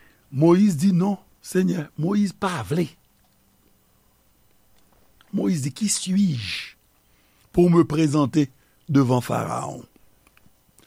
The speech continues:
Parce que le Moïse puissant en parole et en œuvre, que Étienne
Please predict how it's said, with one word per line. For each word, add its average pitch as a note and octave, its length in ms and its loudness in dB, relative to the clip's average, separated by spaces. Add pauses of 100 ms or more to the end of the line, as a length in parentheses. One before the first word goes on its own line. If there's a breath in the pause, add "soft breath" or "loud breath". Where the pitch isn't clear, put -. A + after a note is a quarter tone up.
(420 loud breath)
Parce G3+ 260 2
que - 80 2
le G#3 160 6
Moïse A3 480 6
puissant A3 640 0
en C#3 100 -6
parole B2 600 -4
et B2+ 120 0
en A2+ 220 -2
œuvre, G3 420 -4 (1300 loud breath)
que C#3 600 0 (760)
Étienne D#3+ 720 -6